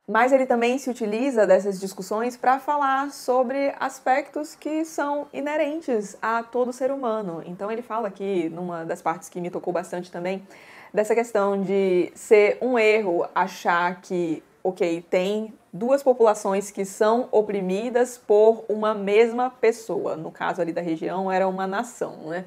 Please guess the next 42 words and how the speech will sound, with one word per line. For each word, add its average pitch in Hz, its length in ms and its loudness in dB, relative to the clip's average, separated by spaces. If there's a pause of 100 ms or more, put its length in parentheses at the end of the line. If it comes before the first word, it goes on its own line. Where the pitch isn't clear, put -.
(120)
E 220 100 6
achar 220 380 6
que 208 340 0
quando 190 500 4
o 202 140 6
opressor 196 440 4
comum 202 540 4
for 185 320 0
embora, 202 360 6
por 180 140 0
exemplo, 180 480 -4
elas 180 320 2
vão 185 140 -2
ficar 180 440 -2
ali 170 420 -2 (100)
de 185 140 -6
boa, 185 460 4 (100)
em 190 160 -4
paz, 185 580 -2
ou 262 280 6
que 302 160 -8
em 247 140 -4
algum 233 180 -2
momento 247 520 -4
elas 240 260 0
se 240 240 -6
uniriam 233 560 -4
contra 220 540 -4
o 220 140 0
opressor. 214 640 -2 (120)
Não, 170 240 -6
muitas 180 280 -6
vezes 185 260 0
o 190 40 -6
que 185 120 -12
se - 100 -14
verifica 202 640 -4
é 208 260 -2 (120)
que 214 280 -4 (320)
essas 190 320 0
duas 202 220 -2
pessoas 214 680 2